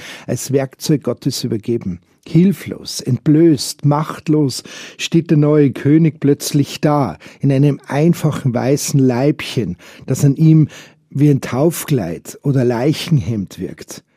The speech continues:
fast wie in Unterwäsche. Früher war es üblich, bei der Geburt eines neuen Erdenbürgers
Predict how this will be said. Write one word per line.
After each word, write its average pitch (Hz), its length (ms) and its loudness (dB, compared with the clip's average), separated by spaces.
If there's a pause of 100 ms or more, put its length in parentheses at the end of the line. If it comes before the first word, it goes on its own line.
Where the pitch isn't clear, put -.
(140)
fast - 360 -4
wie 160 120 4
in 151 80 2
Unterwäsche. 156 720 -4 (720)
Früher 185 320 4
war 160 160 2
es - 200 -2
üblich, 196 440 0
bei 170 80 0
der 147 100 0
Geburt 180 460 2
eines 156 280 2
neuen 151 340 2
Erdenbürgers 156 800 0